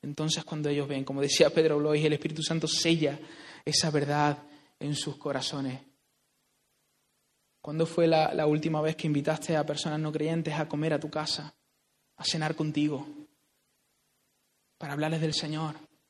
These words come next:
Y para que ellos también vean el poder del Evangelio actuando en tu vida. ¿Cuándo fue la última vez?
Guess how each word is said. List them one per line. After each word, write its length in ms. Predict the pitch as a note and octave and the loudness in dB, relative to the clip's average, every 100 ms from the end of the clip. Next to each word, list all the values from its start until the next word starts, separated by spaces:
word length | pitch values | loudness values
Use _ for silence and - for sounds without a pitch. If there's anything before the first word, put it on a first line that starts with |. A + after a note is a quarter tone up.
| _ - | _ -16
Y 60 | |
para 160 | D3 D3 | -8 -6
que 80 | E3 | -2
ellos 140 | D#3+ | -2
también 320 | E3 E3 E3 | 0 2 2
vean 440 | D#3 E3+ D#3 C3+ C3+ - _ _ _ - _ _ _ | 2 0 -2 -6 -12 -18 _ _ _ -20 _ _ _
el 120 | C#3+ | -10
poder 280 | C#3+ D3+ D3+ | -2 2 4
del 120 | D#3+ | 4
Evangelio 500 | D3 C#3+ D3 D#3+ D#3+ | 4 2 0 0 0
actuando 320 | D3+ - D#3 D3+ | -2 -2 -2 0
en 100 | D3+ | -2
tu 80 | |
vida. 280 | D3 D3 D3 D4 - - _ _ _ _ _ _ _ _ _ _ _ _ | -4 -4 -6 -14 -20 -20 _ _ _ _ _ _ _ _ _ _ _ _
¿Cuándo 240 | E3+ F3+ E3+ | -10 -8 -8
fue 200 | F3+ E3 | -6 -4
la 80 | |
última 300 | D#3 D3+ C#3+ | -4 -6 -8
vez? 240 | C#3+ C#3+ | -8 -12